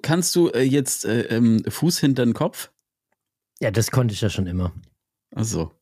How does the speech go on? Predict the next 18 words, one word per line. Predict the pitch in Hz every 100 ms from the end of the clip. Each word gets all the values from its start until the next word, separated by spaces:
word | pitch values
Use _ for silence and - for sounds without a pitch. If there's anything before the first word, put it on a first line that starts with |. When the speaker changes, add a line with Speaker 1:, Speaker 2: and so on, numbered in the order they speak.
| _ -
Speaker 2:
Fuß | - 135 123
hinter | 123 107
den |
Kopf | 120 117
ist, | 107 -
war | 107
für | -
mich | 110 95
noch | 101
nie | 101 98
ein |
Problem. | - 101 98 92 - _ -
Speaker 1:
<laughs> | - - - - - - - - - _ _ 165 - - -
Speaker 2:
Also | 127 117
es | 113
fu-, | 135 170
funktioniert | 151 143 135 135 123
schon, | 139 117